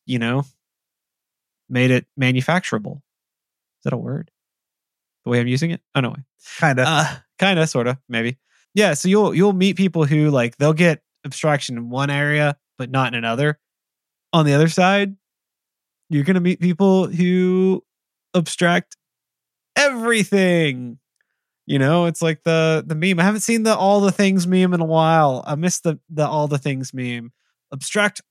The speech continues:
Speaker 1: all the things. And we'll apply it way beyond its usefulness, not just in development, but in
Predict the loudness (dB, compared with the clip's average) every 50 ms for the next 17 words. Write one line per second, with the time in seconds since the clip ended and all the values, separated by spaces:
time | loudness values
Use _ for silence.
0 | _ 0 2 2 4 4 4 2 2 2 2 0 2 2 2 2 2 2 0 0
1 | -2 -4 -4 -6 -8 -10 -12 -14 -14 -16 _ _ _ _ _ _ _ _ _ _
2 | _ _ _ _ _ _ -6 -4 -2 -2 -2 0 0 2 2 2 2 0 2 2
3 | 4 4 4 2 2 0 -4 -4 0 2 2 2 2 0 -2 -2 -2 -2 -2 -4
4 | -6 -8 -8 -6 -4 -4 -4 -4 -4 -4 -2 -2 -2 -4 -4 -8 -6 -2 0 0
5 | 2 2 2 0 0 0 0 0 0 2 2 2 4 2 2 2 0 -4 -4 -4
6 | -2 -2 -2 -2 -2 -4 -4 -4 -6 -6 -8